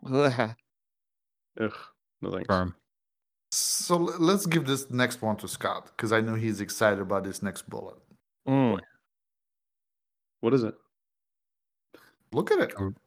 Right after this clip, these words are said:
Speaker 3: go read
Speaker 4: Bullet
Speaker 3: it.
Speaker 2: Well, I
Speaker 4: number
Speaker 2: don't know
Speaker 4: three.
Speaker 2: where we left off. What is the next bullet?
Speaker 4: Bullet number three. So count
Speaker 2: Bullet
Speaker 4: down,
Speaker 2: number
Speaker 4: one,
Speaker 2: three,
Speaker 4: two,
Speaker 2: new
Speaker 4: three.
Speaker 2: builds. Yeah?
Speaker 4: Three
Speaker 2: We talked
Speaker 4: fucking
Speaker 2: about that.
Speaker 4: balls.
Speaker 2: Yeah.
Speaker 1: Three balls?
Speaker 2: Balls.
Speaker 4: I mean, blades.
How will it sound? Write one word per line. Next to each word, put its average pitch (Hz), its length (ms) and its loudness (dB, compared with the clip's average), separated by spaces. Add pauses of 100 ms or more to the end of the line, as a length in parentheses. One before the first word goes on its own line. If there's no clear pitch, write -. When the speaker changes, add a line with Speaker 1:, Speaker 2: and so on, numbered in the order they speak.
(140)
Speaker 3:
go 117 120 -2
read 110 180 2
Speaker 4:
Bullet 117 160 6
Speaker 3:
it. 139 60 0
Speaker 2:
Well, 170 120 4
I 190 40 8
Speaker 4:
number 170 100 8
Speaker 2:
don't 185 100 6
know 190 60 4
Speaker 4:
three. 180 100 4
Speaker 2:
where 180 80 4
we 175 160 4
left 170 260 4
off. 277 220 4
What 220 80 6
is 226 100 6
the 233 80 8
next 226 200 4
bullet? 185 320 8 (220)
Speaker 4:
Bullet 139 280 4
number 151 260 0
three. 117 360 -6 (160)
So - 180 -10
count 120 220 2
Speaker 2:
Bullet 185 140 6
Speaker 4:
down, 202 100 6
Speaker 2:
number 185 160 6
Speaker 4:
one, 170 80 4
Speaker 2:
three, 139 220 8
Speaker 4:
two, 113 80 4
Speaker 2:
new 131 160 10
Speaker 4:
three. 165 60 6
Speaker 2:
builds. 160 640 8 (1500)
Yeah? 151 260 0 (760)
Speaker 4:
Three 117 100 -4
Speaker 2:
We 135 60 -6
talked 131 300 2
Speaker 4:
fucking 117 200 6
Speaker 2:
about 110 240 2
that. 101 140 -2
Speaker 4:
balls. 95 600 -2 (440)
Speaker 2:
Yeah. 90 320 -2 (560)
Speaker 1:
Three 185 140 2
balls? 131 680 10 (420)
Speaker 2:
Balls. 98 420 4
Speaker 4:
I - 40 0
mean, 110 320 -2
blades. 107 440 2